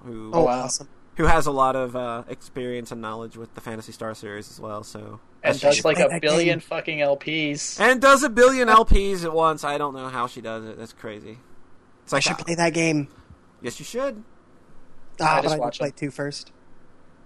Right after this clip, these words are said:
Speaker 3: Uh,
Speaker 2: <laughs> I'll
Speaker 3: if
Speaker 2: figure
Speaker 3: you really wanna get the full Phantasy Star experience, you play three.
Speaker 1: Oh, God, no.
Speaker 3: <laughs>
Speaker 1: No, don't do that.
Speaker 2: Oh.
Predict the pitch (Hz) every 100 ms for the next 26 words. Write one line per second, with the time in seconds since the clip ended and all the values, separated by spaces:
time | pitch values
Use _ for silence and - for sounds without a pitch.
0 | - - - 143 139 131 - - - -
1 | - - _ - - 147 - - 339 -
2 | 339 - - 165 - 277 - - - -
3 | - - - - _ _ _ 262 160 143
4 | 156 185 214 160 143 135 - 135 - 139
5 | 120 110 131 123 120 120 - 107 - -
6 | 120 101 101 - - _ _ _ _ -
7 | - 110 - - 92 - - - - 180
8 | 170 156 156 151 143 147 147 139 165 -
9 | - - 180 679 - 311 196 262 311 320
10 | 285 262 294 269 294 269 330 226 139 -
11 | - - - - - - - _ _ -
12 | 170 180 170 151 135